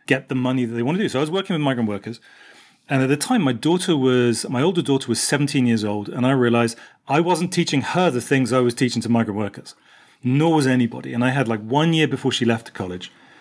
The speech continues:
So I thought, "What am I gonna do? I can't just give her a lecture every weekend 'cause that's gonna ruin maybe our last year together." So I thought, "I'll write her a book. I'll write her a fun book about money." So we worked on lots and lots of different things.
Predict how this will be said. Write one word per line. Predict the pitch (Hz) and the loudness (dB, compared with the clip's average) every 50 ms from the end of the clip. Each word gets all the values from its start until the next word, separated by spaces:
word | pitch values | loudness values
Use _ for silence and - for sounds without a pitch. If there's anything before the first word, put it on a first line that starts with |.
| - - - _ | -20 -20 -20 _
So | - - 131 | -2 -2 0
I | |
thought, | 110 123 113 | 2 2 0
"What | 107 127 147 | 0 0 0
am | 151 165 | 2 0
I | 165 | 0
gonna | 143 190 220 233 226 | 2 2 2 2 0
do? | 113 85 | -2 -4
I | 98 117 | -4 -4
can't | 131 - - 175 196 196 170 | -4 -4 -2 0 0 0 2
just | 143 180 175 180 | 0 0 0 2
give | - 175 139 | 0 0 2
her | 151 151 | 2 2
a | 139 135 | 2 4
lecture | 127 139 165 175 - - 139 113 | 4 2 2 0 0 0 0 0
every | 127 127 123 123 131 127 | 0 -2 -2 0 0 0
weekend | 123 127 117 - 143 147 135 101 92 98 127 165 - - | 2 0 0 2 2 2 2 2 0 -4 -8 -8 -8 -4
'cause | - 131 113 | -4 -2 0
that's | 139 156 160 - | 0 -2 -2 -2
gonna | - 139 127 | -2 -2 -2
ruin | 117 113 127 139 139 139 127 123 117 117 - - - - _ - | 0 0 2 2 2 2 0 0 -4 -6 -10 -18 -20 -18 _ 0
maybe | 127 135 143 131 131 131 | 2 2 2 4 4 4
our | 127 123 123 | 4 4 4
last | 123 127 127 123 113 - | 4 4 2 2 0 0
year | 117 139 190 190 | 0 0 0 0
together." | - - 95 104 90 85 85 104 135 - - - - - - _ _ _ | 0 -2 -4 -4 -6 -6 -10 -10 -12 -12 -18 -20 -20 -20 -20 _ _ _
So | - - 175 | -4 -2 0
I | 175 | 2
thought, | 214 214 | 2 2
"I'll | 196 208 180 | 2 0 2
write | 196 220 214 | 0 0 2
her | 196 226 | 2 0
a | |
book. | 190 233 220 - - - - _ | 2 0 0 -2 -4 -12 -12 _
I'll | 151 160 | 0 0
write | 165 196 202 190 | 2 2 2 2
her | 185 190 | 2 2
a | 180 | 0
fun | 175 - - - 190 190 185 180 | 0 -2 -2 0 0 2 2 2
book | 175 180 170 - - | 2 2 0 0 0
about | 147 156 143 139 | -2 -2 0 0
money." | 143 139 120 117 135 - _ _ _ _ _ - _ _ _ - | -2 -2 -2 -4 -10 -16 _ _ _ _ _ -20 _ _ _ -2
So | - 170 170 | 0 2 2
we | 196 185 | 2 0
worked | 160 160 185 190 190 185 - | 2 2 0 0 0 -2 0
on | 139 127 123 127 | 0 2 4 4
lots | 135 156 165 147 - - | 4 2 2 0 0 0
and | 170 151 147 | 0 2 4
lots | 143 143 135 - | 2 2 2 0
of | 135 113 - | -4 -2 0
different | 135 135 - 185 - - - | -2 -2 0 -2 -4 -2 -2
things. | - 110 101 98 104 107 - | -2 -2 -2 -2 -6 -8 -8